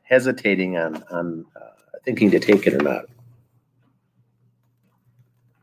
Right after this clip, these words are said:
Remember the two attorneys from Brooklyn that threw those Molotov cocktails into the squad cars of the New York City Police Department? Uh, well, they,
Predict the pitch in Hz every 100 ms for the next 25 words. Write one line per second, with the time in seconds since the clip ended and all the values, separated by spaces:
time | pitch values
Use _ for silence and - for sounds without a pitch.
0 | _ _ _ _ - 196 143 175 277 302
1 | 170 - - 117 160 - 175 202 123 98
2 | - 113 92 123 175 - 73 60 - _
3 | _ - 92 - 139 123 98 107 123 127
4 | - 110 - - 117 - - 98 90 113
5 | 101 98 92 - _ _ _ - - 131
6 | 135 - - 101 95 92 98 90 92 107
7 | 110 107 101 - - - 135 101 - 104
8 | 139 185 - 110 - - - _ _ _
9 | _ _ _ _ _ _ _ _ 104 98
10 | 98 127 127 127